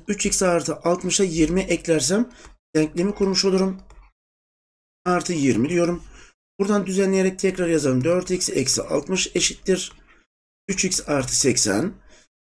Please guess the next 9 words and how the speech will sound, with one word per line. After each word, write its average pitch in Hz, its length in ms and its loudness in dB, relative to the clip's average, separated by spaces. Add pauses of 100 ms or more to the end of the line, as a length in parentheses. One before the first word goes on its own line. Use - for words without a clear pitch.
Buradan 196 200 0 (100)
üç 196 180 -2
x'i 143 220 0
sol 180 260 -2
tarafa, 180 440 -2
eksi 170 260 0
altmışı 160 340 -2
sağa 165 320 0
alırsam 135 720 0